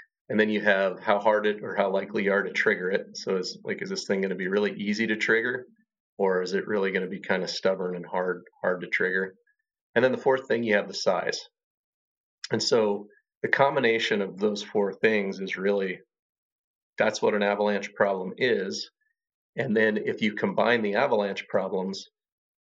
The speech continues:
that's how you come up with the hazard or the danger for the day. So when you're looking at the danger, it's just a broad impression of, like,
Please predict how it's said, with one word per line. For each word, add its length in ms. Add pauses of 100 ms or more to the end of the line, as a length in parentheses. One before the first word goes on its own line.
(500)
that's 320
how 140
you 180
come 240
up 160
with 140
the 80
hazard 500 (500)
or 140
the 100
danger 540 (300)
for 100
the 80
day. 240 (640)
So 120
when 80
you're 100
looking 220
at 120
the 60
danger, 640 (340)
it's 140
just 240
a 60
broad 400
impression 580
of, 140
like, 420